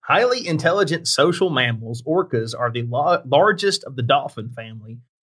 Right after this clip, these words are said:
Researchers who study a small population in the Strait of Gibraltar say they are curious and it is normal for them to follow a boat closely, even to interact with a rudder, but never with the force suggested here.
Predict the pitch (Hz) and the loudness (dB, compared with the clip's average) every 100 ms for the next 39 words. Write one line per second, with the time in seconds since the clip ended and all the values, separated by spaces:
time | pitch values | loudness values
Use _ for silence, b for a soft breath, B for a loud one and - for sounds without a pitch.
0 | _ 135 175 190 196 180 170 156 - 147 | _ 2 4 4 2 2 2 2 2 4
1 | 139 147 120 120 131 151 175 156 156 165 | 4 2 -2 -6 -2 -2 0 0 0 0
2 | 143 156 147 117 117 120 - 131 131 120 | 2 2 2 -2 0 -2 2 4 4 0
3 | 107 120 120 156 147 123 120 120 127 123 | -2 0 2 2 0 -2 -4 -2 0 2
4 | 123 120 113 - 202 170 117 117 131 120 | 2 0 -2 -6 2 2 2 -4 -2 -2
5 | 113 113 143 180 190 180 151 131 127 123 | -2 0 2 4 2 -2 -2 0 0 -2
6 | 120 131 139 123 120 117 113 - 165 170 | 0 0 2 0 0 0 -2 2 2 2
7 | - 110 117 117 _ _ _ - 156 180 | -2 -8 -12 -14 _ _ _ 0 2 2
8 | 165 147 131 143 139 127 113 123 117 123 | 0 2 2 2 2 0 -2 -10 -8 2
9 | 180 120 107 - _ _ _ - 139 135 | 4 4 -4 -18 _ _ _ -4 -4 2
10 | 156 196 185 156 143 131 123 180 175 143 | 4 4 4 2 -2 -4 -2 0 2 2
11 | 135 - - 127 120 127 120 113 - 113 | 0 0 -2 -2 0 -2 -2 -10 -10 -10
12 | 101 | -10